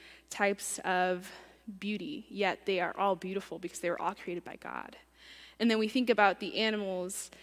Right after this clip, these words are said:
of this world, and we love going to aquariums and zoos and just seeing the beauty of all these different types of animals.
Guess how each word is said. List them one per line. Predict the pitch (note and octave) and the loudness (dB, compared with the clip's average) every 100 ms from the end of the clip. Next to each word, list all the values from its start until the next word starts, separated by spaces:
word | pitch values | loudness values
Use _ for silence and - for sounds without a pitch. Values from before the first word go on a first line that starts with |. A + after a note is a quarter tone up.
| - | -6
of | G3+ G3 | -2 0
this | F#3+ G3+ - | 0 -2 -2
world, | F#3+ G3 G3+ G3+ G3 G3 | 0 4 6 6 6 4
and | G3 G3 | 0 -2
we | G3+ G3+ | 0 2
love | G3 G#3+ G#3 | 4 6 6
going | G3+ G#3+ G#3+ | 4 2 0
to | G#3 G3+ | 0 -2
aquariums | - - A#3+ A#3 A3+ G#3+ G3+ | -2 2 4 6 4 2 0
and | G3+ G#3 | -2 -2
zoos | F#3+ A3 A3+ A3+ G3+ | 0 2 4 4 2
and | G#3 | 0
just | G3+ - | 0 -4
seeing | - A#3+ B3 A#3 A3 A3 - | 0 4 6 4 2 -2 -4
the | G#3+ G3 G3 - - - F#3+ | -2 0 0 -2 -16 -16 -12
beauty | F#3+ G3 G#3 G3 F#3 | -4 -2 0 0 -2
of | F3+ - - | -4 -8 -6
all | G#3+ | -4
these | G3+ G3 | -2 -4
different | - F#3 F#3 | -6 -6 -8
types | - - G#3 G3+ - | -8 2 2 2 -2
of | F#3 - | -10 -6
animals. | F#3 F#3 - G2 - - | -4 -4 -8 -10 -8 -8